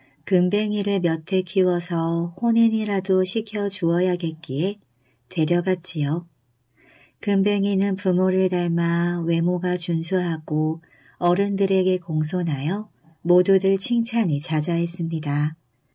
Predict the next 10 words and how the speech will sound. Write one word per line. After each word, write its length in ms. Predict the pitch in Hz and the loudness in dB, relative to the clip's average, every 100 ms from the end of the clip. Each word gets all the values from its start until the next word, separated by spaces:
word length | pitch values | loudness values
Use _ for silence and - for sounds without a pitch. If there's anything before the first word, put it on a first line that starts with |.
| _ _ _ _ _ - - - _ _ | _ _ _ _ _ -20 -20 -20 _ _
마을에서는 1080 | 196 190 196 208 208 196 202 190 185 190 190 | -2 2 2 2 0 0 0 2 2 2 0
이진사 540 | 180 175 196 196 196 | 0 0 0 0 -2
댁에서 960 | 185 190 185 180 175 170 170 175 175 185 | 0 -2 0 -2 -2 -2 0 -2 -4 -6
금뱅이를 800 | - 175 175 196 190 190 190 185 | -2 0 2 2 2 2 2 0
베네 380 | 180 170 170 202 | -2 0 0 0
쪽부터 1000 | - 208 202 190 190 - 165 160 165 170 | -4 -6 -2 -4 -4 -6 -4 -2 -4 -8
사위로 500 | - 214 220 214 214 | -8 -4 0 0 -2
정해놓았다는 1200 | 202 170 160 190 208 202 196 196 180 175 175 175 | -4 -2 0 0 -2 -2 -4 -4 -2 -2 -2 -4
소문이 560 | 175 233 220 196 151 151 | -2 -2 0 0 -4 -4
파다했고 880 | 190 185 190 185 180 - 147 190 | -4 -2 -2 -2 -4 -4 0 0